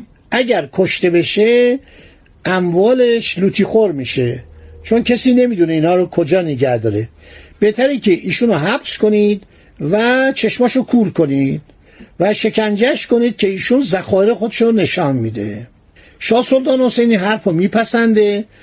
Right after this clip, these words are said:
قورچی باشی رو می‌فرسته به خانهٔ اعتماد الدوله. این بیچاره خوابیده بود، صدر اعظم فتحعلی خان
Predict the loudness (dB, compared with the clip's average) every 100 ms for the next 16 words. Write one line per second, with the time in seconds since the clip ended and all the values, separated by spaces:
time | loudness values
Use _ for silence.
0 | -20 _ 0 0 0 -2 0 2 0 0
1 | 2 2 2 2 0 0 0 0 -2 -2
2 | 0 0 2 0 0 0 0 0 0 0
3 | 0 -2 0 0 0 -2 -4 -10 -18 _
4 | _ -20 -12 -2 0 2 0 0 0 0
5 | 0 0 0 0 0 -6 -8 -4 -2 0
6 | 0 0 -2 -2 -2 0 -2 -2 -2 -2
7 | -2